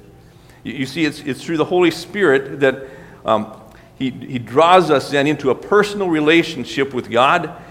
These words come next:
a-, and also then draws believers together in fellowship with each other as brothers and sisters in Christ. And so, since there are those things then, there's also for each of us, as a result, affection.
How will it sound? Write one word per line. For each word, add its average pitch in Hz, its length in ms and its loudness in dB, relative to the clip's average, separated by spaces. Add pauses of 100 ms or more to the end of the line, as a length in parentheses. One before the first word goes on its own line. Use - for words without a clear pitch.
(120)
a-, 135 120 2
and 131 140 2
also 165 280 2
then 139 220 0
draws 151 440 2
believers 165 580 0
together 160 480 2
in 135 180 -2
fellowship 170 600 -2
with 143 180 -6
each 151 180 -8
other 104 360 -2 (500)
as 117 160 -2
brothers 143 440 2
and 131 100 -8
sisters 135 400 -6
in 110 80 -6
Christ. - 560 -8 (560)
And 123 140 -2
so, 170 460 2
since - 560 0
there 143 320 4
are 143 120 8
those 175 340 0
things 139 300 -2
then, 110 340 -2 (680)
there's 120 220 0
also 165 340 2
for 147 180 -4
each 160 200 -4
of 156 120 0
us, 147 200 4
as 170 260 0
a 190 60 -2
result, 151 600 2 (640)
affection. 131 720 -4